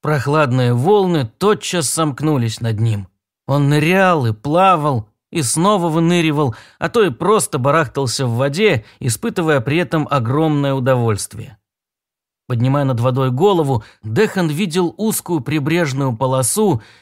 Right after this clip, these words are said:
теряющуюся вдали по обе стороны от него и возвышающуюся над ней – серую пологую стену. И, как всегда,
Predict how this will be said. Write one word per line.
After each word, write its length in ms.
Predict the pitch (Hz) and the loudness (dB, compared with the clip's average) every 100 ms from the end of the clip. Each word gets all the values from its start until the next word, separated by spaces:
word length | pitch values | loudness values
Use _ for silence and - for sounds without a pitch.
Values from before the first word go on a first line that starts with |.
| _ | _
теряющуюся 760 | - 165 214 202 - 175 139 160 | -4 0 2 2 0 -2 -2 -2
вдали 340 | 131 151 170 208 | 0 0 0 -2
по 160 | - | 0
обе 380 | 165 208 170 165 | 2 2 0 -2
стороны 640 | 123 - 185 175 165 165 | -2 -2 0 0 0 0
от 140 | 156 139 | -2 -2
него 600 | 170 160 151 131 101 101 | -2 0 0 -2 -2 -6
и 100 | - | -6
возвышающуюся 1040 | 117 123 117 131 - 180 160 127 143 131 139 | -4 -2 -2 -4 -2 0 0 -4 -6 -6 -4
над 200 | 135 135 | -4 -2
ней – 360 | 151 196 156 - _ _ | -2 0 0 -4 _ _
серую 540 | - - 180 196 170 151 | -10 -4 0 0 0 -2
пологую 640 | 120 135 135 135 131 131 | -2 0 0 -2 -2 -2
стену. 600 | 113 - 120 107 92 92 _ _ _ _ _ _ _ | -4 -4 -2 -2 -4 -12 _ _ _ _ _ _ _
И, 100 | 117 | -6
как 180 | 139 127 | -4 -4
всегда, 600 | - 127 123 175 175 110 | -6 -6 -2 0 2 0